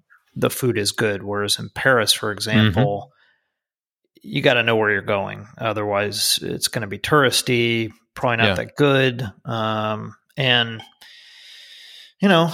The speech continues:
Speaker 1: language is a challenge in Japan, but they have so many pictures and different things you can point at in restaurants or stores that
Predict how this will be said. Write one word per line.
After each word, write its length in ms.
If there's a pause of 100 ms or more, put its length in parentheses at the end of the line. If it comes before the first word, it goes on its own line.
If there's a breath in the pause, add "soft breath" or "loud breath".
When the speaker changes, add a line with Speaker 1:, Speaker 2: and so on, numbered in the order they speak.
Speaker 1:
language 460
is 120
a 60
challenge 500
in 120
Japan, 600
but 440
they 240
have 320
so 340
many 520 (400)
pictures 680
and 120
different 360
things 240
you 80
can 160
point 400
at 200
in 100
restaurants 760
or 40
stores 680
that 260